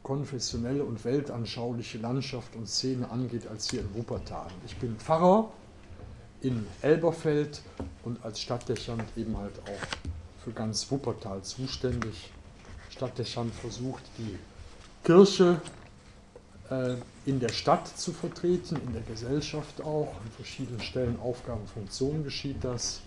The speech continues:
Äh, und umgekehrt aber auch die Anliegen der katholischen Kirche hier in Wuppertal,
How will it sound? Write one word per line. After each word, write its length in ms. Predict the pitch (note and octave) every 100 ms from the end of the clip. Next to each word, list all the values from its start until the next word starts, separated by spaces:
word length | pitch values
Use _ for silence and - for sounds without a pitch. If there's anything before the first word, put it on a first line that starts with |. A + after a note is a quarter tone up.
| - - - - - -
Äh, 60 | B2+
und 180 | D#3+ D3+
umgekehrt 540 | F3 F3+ F3 F3 E3+ E3
aber 220 | C3+ C#3
auch 140 | C#3+
die 140 | - C3+
Anliegen 540 | C#3+ C#3+ C3+ C3+ C3
der 100 | A#2+
katholischen 640 | B2 A2 C#3 C#3 - A#2
Kirche 320 | - C3 -
hier 160 | A#2 A#2+
in 180 | A#2+ A2
Wuppertal, 720 | C#3 C#3+ C3+ - C#3 C#3+ C#3+